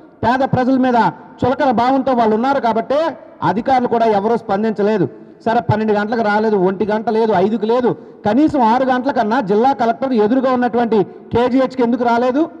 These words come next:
సరే, జిల్లా కలెక్టర్ గారు రాలేదు. Where is the joint collector? Where is ఆర్డీఓ? Where is ఎంఆర్ఓ? కనీసం ఒక్క అధికారినైనా అక్కడ ఉన్నటువంటి సమస్య ఏంటి, పడుతున్నటువంటి ఇబ్బందులు ఏంటి, దానికి చేయాల్సినటువంటి చర్యలు ఏంటి,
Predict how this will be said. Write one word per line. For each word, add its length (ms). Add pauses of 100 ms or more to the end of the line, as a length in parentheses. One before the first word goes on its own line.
(360)
సరే, 140
జిల్లా 280
కలెక్టర్ 320
గారు 200
రాలేదు. 380 (220)
Where 140
is 100
the 100
joint 320
collector? 440 (580)
Where 220
is 80
ఆర్డీఓ? 460 (560)
Where 180
is 80
ఎంఆర్ఓ? 540 (480)
కనీసం 460
ఒక్క 200
అధికారినైనా 720
అక్కడ 260
ఉన్నటువంటి 440
సమస్య 500
ఏంటి, 220
పడుతున్నటువంటి 720
ఇబ్బందులు 340
ఏంటి, 340 (280)
దానికి 360
చేయాల్సినటువంటి 680
చర్యలు 220
ఏంటి, 380